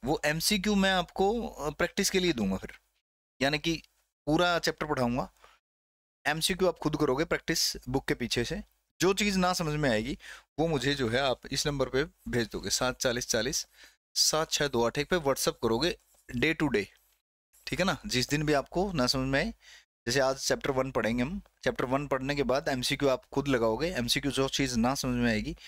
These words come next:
वो आप मेरे पास भेजोगे, ठीक है ना। अब देखिए,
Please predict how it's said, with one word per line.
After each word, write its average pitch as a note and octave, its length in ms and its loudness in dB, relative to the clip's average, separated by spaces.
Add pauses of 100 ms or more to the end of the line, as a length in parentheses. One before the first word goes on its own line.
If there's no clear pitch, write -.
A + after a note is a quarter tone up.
(360)
वो C3+ 100 2
आप C3+ 100 -4
मेरे A#2 120 0
पास A2+ 220 -2
भेजोगे, E2 320 -8 (680)
ठीक A#2+ 80 -4
है E3+ 60 2
ना। G3 80 -4 (1200)
अब C3 100 -4
देखिए, G#2 400 -4